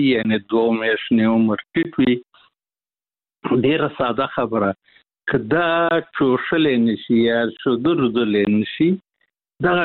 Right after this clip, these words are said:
ډیره خطرناکه علامه ده. موږ باید عاجل ماشوم روغتون ته ورسو. بل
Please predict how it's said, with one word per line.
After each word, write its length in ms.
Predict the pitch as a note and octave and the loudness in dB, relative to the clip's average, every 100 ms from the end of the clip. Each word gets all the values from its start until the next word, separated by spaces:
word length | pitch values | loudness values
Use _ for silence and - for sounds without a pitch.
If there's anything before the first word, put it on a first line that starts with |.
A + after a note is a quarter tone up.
| D3+ | 0
ډیره 200 | D#3 C#3+ - | 0 -2 -4
خطرناکه 760 | C3+ - A#2 A#2 A#2 A2 - | -6 -4 0 0 0 -2 -4
علامه 400 | G#2 G2 G2+ F#2+ F#2 | -2 0 0 0 0
ده. 80 | G2+ A#2 | 0 2
موږ 120 | D#3+ D#3 | 2 2
باید 260 | D#3 D#3 D3+ | 0 0 0
عاجل 440 | C3 A#2+ E3 E3+ D3+ | -2 -2 0 2 2
ماشوم 420 | D3 B2+ - C#3+ C#3+ D3 _ _ _ - | 2 2 0 2 2 0 _ _ _ -8
روغتون 480 | - G2+ - - G#2+ G2 | -2 -2 -2 -2 0 2
ته 40 | F#2+ | 0
ورسو. 420 | F#2+ G2+ - C3+ C#3 - _ _ - - _ _ _ | 0 -2 -2 -4 -4 -8 _ _ -20 -20 _ _ _
بل 220 | B2+ E3+ | 0 2